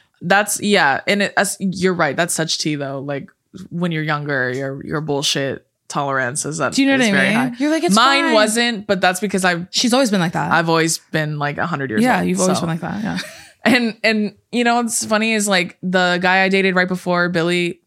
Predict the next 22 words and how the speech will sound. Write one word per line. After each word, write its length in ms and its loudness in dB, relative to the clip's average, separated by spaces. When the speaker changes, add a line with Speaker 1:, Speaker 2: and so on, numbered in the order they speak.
Speaker 1:
countless 560 -2
red 160 0
flags. 420 -4
Speaker 2:
Yeah. 140 -8
Speaker 1:
Countless, 960 0
bitch. 240 0
Speaker 2:
Yeah. 40 0
Speaker 1:
Like, 280 0
a 160 4
million, 720 0
like, 260 -2
up 180 0
front. 260 -2
And 260 2
even 320 2
my 160 4
friends 340 0
were 80 -2
like, 260 -2
"Girl, 480 2
come 240 -4
on." 320 -10